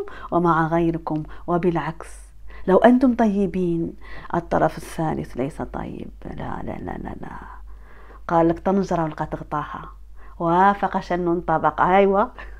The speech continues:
<laughs> المثل الشعبي: "طنجرة ولقى تغطاها"، يقابله المثل العربي: "وافق شن طبق". <laughs>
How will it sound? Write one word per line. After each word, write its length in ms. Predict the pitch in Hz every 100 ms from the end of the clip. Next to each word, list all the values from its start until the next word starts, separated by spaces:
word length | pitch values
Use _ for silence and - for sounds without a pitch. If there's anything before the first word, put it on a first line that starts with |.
| - - - - - - 247
<laughs> 960 | 240 247 240 359 381 349 294 240 -
المثل 360 | 190 220 254 233
الشعبي: 720 | 208 - 190 175 165 170 185 -
"طنجرة 360 | 226 214 208
ولقى 200 | 190 -
تغطاها"، 600 | 180 165 - 226 220 349 - - - -
يقابله 680 | 185 - 214 240 202 180
المثل 360 | 220 233 254 226
العربي: 680 | 190 160 185 165 170 233 277 - -
"وافق 440 | 175 202 214 196 175
شن 440 | - 208 208 220
طبق". 480 | 214 180 175 -
<laughs> 40 | -